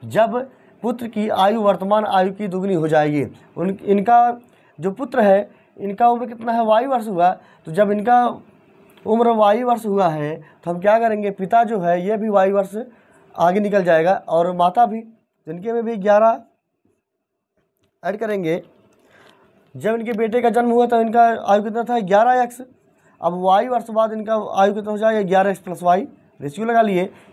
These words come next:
इनका हो जाएगा दस एक्स plus Y। ठीक, यही तो कह रहा है, कह रहा है कि पुत्र की आयु वर्तमान आयु की दुगुनी हो जाएगी।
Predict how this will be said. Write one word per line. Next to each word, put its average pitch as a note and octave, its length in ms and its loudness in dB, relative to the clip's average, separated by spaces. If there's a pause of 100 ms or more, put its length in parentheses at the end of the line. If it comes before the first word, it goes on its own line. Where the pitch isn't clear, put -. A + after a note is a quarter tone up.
इनका F3 180 -2
हो G3 120 2
जाएगा G3 340 2
दस F#3+ 220 0
एक्स E3 280 -2 (420)
plus F3 220 0
Y। B2 260 0 (420)
ठीक, D#4 260 0 (2000)
यही D#3 160 2
तो A#3+ 100 -6
कह G#3+ 120 2
रहा F#3+ 140 4
है, B3+ 200 -2 (420)
कह A3 60 0
रहा A#3+ 140 4
है G#3+ 240 4
कि C4 560 -10 (580)
पुत्र A#3+ 280 -4
की A3 220 -2
आयु G#3+ 220 4
वर्तमान G#3 440 0
आयु G3+ 200 2
की G3+ 120 -8
दुगुनी G3 320 -8
हो F3+ 180 -4
जाएगी। D#3 480 0